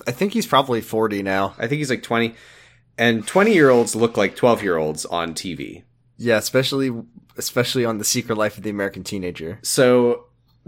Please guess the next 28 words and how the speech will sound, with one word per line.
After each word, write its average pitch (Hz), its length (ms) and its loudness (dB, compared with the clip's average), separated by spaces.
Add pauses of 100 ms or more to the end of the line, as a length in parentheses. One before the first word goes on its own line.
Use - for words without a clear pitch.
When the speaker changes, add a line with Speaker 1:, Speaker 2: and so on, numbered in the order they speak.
(140)
Speaker 2:
uh, 117 240 4
Chad 175 320 4
Burton, 107 440 2
who 101 280 -4
goes 101 280 2
to 95 200 0
Eastwick 98 400 -6
Middle 92 200 0
School, 80 460 -4 (280)
<laughs> - 140 0 (640)
he 170 640 -4 (680)
stayed - 420 -2
up 175 140 2
late. 175 400 2 (520)
Speaker 1:
Oh, 98 180 -6
fuck 92 280 -2
yeah. 92 100 0
And 98 80 -6
he 104 60 -6
did 110 160 -4
a 101 40 -8
backflip 107 480 -2
and 117 80 -8
he 113 40 -8
put 110 200 -8
some 104 120 -6
aviators 113 460 -2
on? 127 320 -2